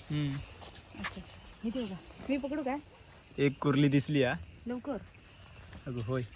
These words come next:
Speaker 2: पण ती आता पळान जाईल.
Speaker 1: बॅटरी दाखव.
Speaker 2: हा.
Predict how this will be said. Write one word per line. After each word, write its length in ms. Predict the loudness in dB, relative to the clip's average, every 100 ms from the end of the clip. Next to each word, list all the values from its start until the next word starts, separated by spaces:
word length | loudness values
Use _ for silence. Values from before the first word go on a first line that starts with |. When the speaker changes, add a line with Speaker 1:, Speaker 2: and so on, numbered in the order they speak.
| -8
Speaker 2:
पण 100 | -6
ती 160 | -6
आता 160 | -6 -6 -4
पळान 220 | -2 -2
जाईल. 160 | -4 -8 -14 -16 -14 -14 -14 -14 -14 -14 -16 -16 -16 -12 -8 -4
Speaker 1:
बॅटरी 340 | -2 -2 -2
दाखव. 280 | -2 -2 -6 -10
Speaker 2:
हा. 120 | -12